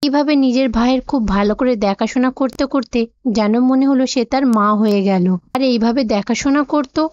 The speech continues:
আর এইভাবে নিজের সমোসা বিক্রি করে জীবন কাটাচ্ছিল।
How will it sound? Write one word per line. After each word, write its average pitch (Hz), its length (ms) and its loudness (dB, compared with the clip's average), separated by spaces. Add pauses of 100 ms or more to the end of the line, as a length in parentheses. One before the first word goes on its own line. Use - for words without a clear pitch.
(140)
আর 208 140 0
এইভাবে 233 420 0
নিজের 240 340 0
সমোসা 220 520 -2
বিক্রি 240 320 -2
করে 247 300 0
জীবন 214 340 0
কাটাচ্ছিল। 196 680 -2